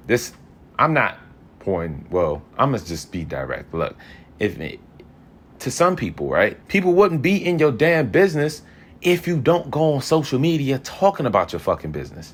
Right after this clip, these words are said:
You wouldn't be hearing two cents from every fucking body else if you just kept your business to your damn self. Oh, my man did this. My man did that. And then here go motherfucker Shaquiqui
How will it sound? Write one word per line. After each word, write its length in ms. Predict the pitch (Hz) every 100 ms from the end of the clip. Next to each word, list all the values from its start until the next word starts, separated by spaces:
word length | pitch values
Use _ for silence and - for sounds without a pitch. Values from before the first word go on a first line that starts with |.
| -
You 180 | 139 180
wouldn't 200 | 180 143
be 120 | 135
hearing 320 | 165 160 143
two 200 | - 147
cents 300 | - 160 139
from 140 | 135
every 240 | 131 143 135
fucking 360 | 139 135 139
body 320 | 131 123 120 147
else 300 | 160 131 - - - -
if 240 | 175 170
you 100 | 170
just 220 | 156 156 -
kept 260 | 160 135
your 120 | 147
business 400 | 104 151 160 139
to 160 | - 147
your 140 | 131
damn 300 | 127 151 147
self. 480 | 139 - 87 - - - - -
Oh, 300 | 101 92 - - -
my 220 | 98 104
man 420 | 98 90 95 80
did 260 | 85 92 80
this. 380 | 85 87 - - - -
My 200 | 98 98
man 320 | 92 92 90
did 220 | 90 85
that. 240 | 95 98
And 180 | 87 98
then 100 | 117
here 160 | 110 127
go 300 | 117 107 95
motherfucker 460 | 107 104 - 104
Shaquiqui 680 | 98 104 - 131 - 107 95